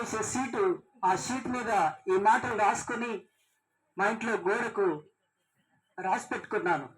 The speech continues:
మా ఇబ్బంది నుంచి తిమోతి గారు వచ్చి ఈ వాక్యం ఇచ్చాడు, "మీరు చావున సజీవుడైన యెహోవా క్రియలు వివరించేదను." ఈ మాట చెప్పాడు. అప్పుడు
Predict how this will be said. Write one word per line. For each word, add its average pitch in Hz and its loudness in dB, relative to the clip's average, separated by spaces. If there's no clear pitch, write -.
మా 208 4
ఇబ్బంది 247 -2
నుంచి 226 -4
తిమోతి 233 -4
గారు 214 -2
వచ్చి 214 -2
ఈ 185 2
వాక్యం 220 2
ఇచ్చాడు, 196 -4
"మీరు 233 -2
చావున 247 0
సజీవుడైన 240 -2
యెహోవా 226 0
క్రియలు 208 2
వివరించేదను." 180 0
ఈ 165 0
మాట 202 2
చెప్పాడు. 202 -4
అప్పుడు 208 0